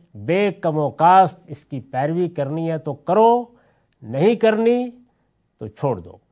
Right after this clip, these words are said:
لیکن اس میں کوئی ترمیم، کوئی تغیر، کوئی ایڈجسٹمنٹ، کوئی مصالحت نہیں ہو سکتی۔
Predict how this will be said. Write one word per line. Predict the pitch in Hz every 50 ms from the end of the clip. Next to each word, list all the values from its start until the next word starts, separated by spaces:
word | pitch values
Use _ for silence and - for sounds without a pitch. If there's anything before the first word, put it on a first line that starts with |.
| _ _ _ _ -
لیکن | 107 120 139 143 139 - 180 190 196 190 _ _ _ _
اس | 175 202 - - -
میں | 208 196 180
کوئی | 160 - 165 151 139
ترمیم، | 135 - 127 113 113 120 143 165 175 175 175 170
کوئی | 175 - 156 160 160
تغیر، | 151 - - 135 113 123 170 180 170 180 175 165
کوئی | 160 _ - 160 160 156 151
ایڈجسٹمنٹ، | 135 107 104 120 175 143 - - - 170 165 165 160 170 -
کوئی | - 139 131
مصالحت | 120 107 98 - - 135 135 127 123 - -
نہیں | 101 107 107 90
ہو | 78 80
سکتی۔ | 82 _ - _ _